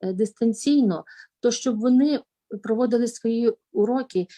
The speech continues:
не лежачи в ліжку, не лежачи на дива-, на дивані, а щоб вони сиділи на стільцях за столом, бо це дуже важливо. Більше додати фізичної активності дітям,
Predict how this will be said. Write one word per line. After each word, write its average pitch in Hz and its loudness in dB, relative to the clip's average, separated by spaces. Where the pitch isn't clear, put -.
не 233 0
лежачи 269 0
в 175 -6
ліжку, 196 -4
не 208 -2
лежачи 254 -4
на 202 -2
дива-, 180 -6
на 202 -2
дивані, 202 -2
а 208 -2
щоб 220 -4
вони 247 2
сиділи 220 -2
на 233 0
стільцях 247 -6
за 220 -2
столом, 214 -2
бо 202 -2
це 220 -8
дуже - -4
важливо. 180 -2
Більше 254 2
додати 240 2
фізичної 208 -2
активності 208 -2
дітям, 165 -6